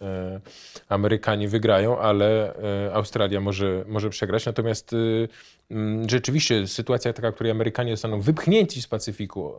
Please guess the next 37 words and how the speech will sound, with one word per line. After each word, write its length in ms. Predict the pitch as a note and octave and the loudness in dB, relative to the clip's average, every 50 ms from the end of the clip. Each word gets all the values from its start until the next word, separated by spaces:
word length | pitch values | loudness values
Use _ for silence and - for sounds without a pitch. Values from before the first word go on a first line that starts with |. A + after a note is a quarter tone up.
| C2+ D#2 G2 | -12 -10 -6
e, 300 | G2+ G2+ G2+ G2+ G2 E2+ | -6 -4 -4 -4 -6 -6
i 80 | G#2 G#2+ | -8 -10
Chiny 580 | - - C3 A#2 A2+ G#2+ G#2 G2+ G2+ G2+ F#2+ F2 | -8 -6 -4 -2 -2 -2 -2 -2 -4 -4 -6 -6
wygrają 380 | G#2 G2+ A2+ A2 A#2 A2+ G#2+ G2+ | -4 -4 0 2 2 2 2 0
tę 140 | - G#2+ G2+ | -2 -2 -2
rywalizację, 640 | G#2+ G2+ G#2+ G#2 G2+ G#2+ G2+ G2+ F2+ - - A#2+ | 0 0 0 0 0 2 2 2 2 2 0 -4
no 100 | A#2 A2 | -4 -2
to 100 | - B2 | -2 0
Australia 480 | A#2+ A#2 - - A#2+ A2 G#2 A2 A2+ A2+ | -2 -2 -2 -4 -4 -4 -2 -2 -4 -4
jest 180 | A#2 A#2 A2+ - | -4 -6 -6 -2
w 20 | |
tragicznej 380 | - D3+ D3+ E3+ F#3 E3 F3 C3+ | -2 0 0 0 0 0 -2 -2
sytuacji. 340 | - A#2+ - A2+ G2+ - C3 | -2 0 0 0 0 2 2
Ameryka 300 | C#3+ E3+ G3 - E3+ D3+ | 2 2 2 2 2 2
sobie 100 | D#3+ D#3 | 2 2
jakoś 160 | D3 D3+ - | 2 0 0
poradzi, 580 | - - C#3+ C3+ A#2 G#2+ G#2 G#2 A#2+ E3 - - - E3+ - | 2 4 6 6 6 6 6 2 0 -2 -4 -6 -8 -12 -12
<laughs> 240 | - - - - - | -12 -14 -6 2 4
Wielka 240 | D3+ E3+ E3 F3 D#3+ | 6 6 8 6 6
Brytania 360 | C#3+ D3+ D3+ E3+ D3+ C#3 C3+ | 6 6 6 6 4 4 4
jest 220 | C3+ D3 D#3 - - | 4 4 4 4 4
też 160 | F3 E3 C#3+ | 4 6 6
daleko, 540 | B2+ C3+ C3+ C3 A2 - - A#2+ D#3 F#3+ - - - - - - - - - | 6 6 6 6 6 6 4 4 4 4 0 -6 -20 -20 -20 -20 -14 -6 0
e, 220 | B2 B2 A#2+ A#2 | 2 4 4 4
więc 160 | B2+ C3 A#2+ | 4 2 0
po 80 | - A#2 | 0 -2
prostu 300 | B2 B2 A#2+ - - A#2+ | 0 0 0 0 0 0
zwinie 360 | A#2+ A#2 B2+ C3+ B2+ A#2+ A2 | 0 2 4 4 4 4 2
się 140 | - A#2+ A2 | 0 0 0
stamtąd, 400 | - - G2 F#2+ - B2+ A#2 - | 2 2 0 2 0 -2 -2 0
no 80 | A#2+ | 0
ale 160 | A2 A2 A2+ A#2 | 2 4 4 4
Australijczycy 600 | A2+ A2+ - A2 A2 G#2 G#2 - A#2 G#2 - A2 | 2 2 0 -2 -2 -2 -2 -4 -6 -6 -4 -4
zostaną 460 | G#2+ A#2 A2 - - A2 F#2+ G2+ G2+ | -4 -4 -4 0 0 0 0 0 0
na 120 | G#2 G#2 G2+ | 0 2 2
lodzie 340 | G2+ F#2 F2+ E2+ G2 A2 | 2 2 2 0 0 0
i, 220 | A2+ G#2 G2+ G#2 | 0 -2 -2 -6